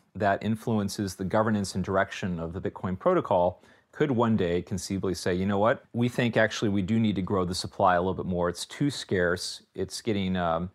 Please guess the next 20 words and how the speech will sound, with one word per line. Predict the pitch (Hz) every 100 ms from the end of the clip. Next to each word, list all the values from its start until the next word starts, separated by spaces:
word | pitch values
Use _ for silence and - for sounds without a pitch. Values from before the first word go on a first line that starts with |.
| _
uh, | 90 85 80
it's | - -
not | 123 104 110
being | 117 110
adopted | 98 85 110 139 117 92
as | 87
widely | 98 92 90 92
as | 85
it | 95 -
could | - 98 87
if | 92
it | 87
has | - 101 101
some | - 117
new | 104
supply | - - - 80
coming | - 98 92
onto | 87 85
the | 85
market." | 120 127 85